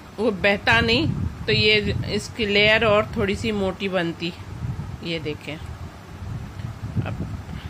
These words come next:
ये, ये देखें ज़बरदस्त सी बनी है, हाथ से ही उठा के खाएंगे हम। हम्म,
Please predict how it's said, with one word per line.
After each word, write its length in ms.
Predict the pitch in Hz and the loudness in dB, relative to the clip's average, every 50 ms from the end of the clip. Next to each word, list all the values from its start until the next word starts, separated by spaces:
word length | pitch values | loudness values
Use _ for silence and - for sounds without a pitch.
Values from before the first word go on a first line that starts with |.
| - - - - | -10 -8 -6 -4
ये, 80 | - - - - - - - - - - - - - - - - - - - - - - - - - - - - - - - - - - - - - - - - - - - - | -6 -6 -6 -8 -8 -8 -8 -10 -12 -14 -16 -16 -14 -14 -12 -10 -10 -12 -12 -12 -12 -10 -8 -8 -8 -10 -10 -16 -18 -18 -18 -16 -16 -16 -16 -16 -16 -16 -16 -16 -14 -14 -12 -10
ये 140 | 151 156 156 | -8 -8 -8
देखें 380 | 139 139 131 135 - - - 127 - - - - - - - - - - - - - - - - - - | -8 -8 -10 -10 -12 -12 -12 -10 -8 -6 -6 -6 -8 -10 -10 -6 -6 -4 -4 -6 -8 -12 -14 -10 -8 -4
ज़बरदस्त 600 | 165 165 160 160 170 165 160 165 175 196 - - - - | -4 -4 -2 -2 -4 -4 -2 -2 -4 -4 -4 -8 -8 -6
सी 100 | 202 175 | -4 -4
बनी 380 | 156 156 151 147 147 147 143 143 | -4 -2 -2 -2 -2 -2 -4 -6
है, 120 | 143 139 - - - - - - - - - - - - - - - - - - - - - - - - - - - - - - - - - - | -8 -10 -12 -12 -12 -12 -10 -10 -10 -8 -8 -6 -6 -6 -8 -8 -6 -6 -6 -6 -6 -6 -4 -4 -2 -2 -4 -4 -4 -4 -4 -4 -2 -2 -2 -2
हाथ 120 | 160 165 | -4 -4
से 160 | 170 - - 190 | -6 -6 -6 -6
ही 60 | 180 | -6
उठा 240 | 170 165 - 165 156 | -6 -6 -6 -6 -8
के 140 | - - 156 | -6 -6 -6
खाएंगे 460 | 147 - - 143 143 143 143 143 147 | -6 -4 -4 -4 -6 -6 -8 -8 -8
हम। 220 | 156 160 139 135 135 - - - - - - - - - - - - - - - - - - - - - - - - - - - - - - - - - - - - - - - - - - - - - - - | -8 -8 -10 -10 -10 -12 -14 -14 -12 -10 -10 -8 -8 -8 -8 -6 -4 -6 -6 -6 -6 -6 -6 -6 -6 -6 -8 -8 -6 -8 -8 -8 -10 -10 -10 -12 -10 -10 -8 -8 -6 -4 -4 -4 -4 -4 -6 -6 -6 -6 -4 -4
हम्म, 420 | 190 190 196 202 202 196 180 175 | -2 -2 0 0 0 -2 -4 -6